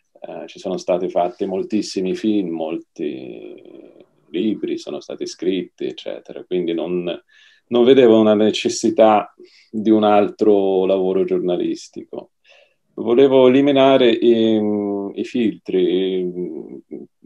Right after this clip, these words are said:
non volevo fare delle interviste, volevo fare, mettere lo spettatore davanti a, a Tarkovsky e far sentire quello che veramente pensava lui come persona, come, come regista, come artista, delle cose che lo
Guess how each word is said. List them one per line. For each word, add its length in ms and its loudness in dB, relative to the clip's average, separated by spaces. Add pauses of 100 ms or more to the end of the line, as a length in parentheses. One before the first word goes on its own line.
(420)
non 340 -6
volevo 500 4
fare 320 0
delle 160 -2
interviste, 600 -4
volevo 180 -2
fare, 200 -4
mettere 460 -4
lo 120 -4
spettatore 680 -4
davanti 880 -2
a, 260 -8 (640)
a 100 -12
Tarkovsky 1040 -6
e 800 -14
far 560 -4
sentire 580 -4
quello 240 -2
che 120 -4
veramente 420 -4
pensava 400 -6
lui 300 -4
come 240 -18
persona, 600 -12 (680)
come, 460 -6
come 200 -8
regista, 500 -4
come 180 -6
artista, 480 -4
delle 280 -10
cose 320 -10
che 140 -14
lo 240 -20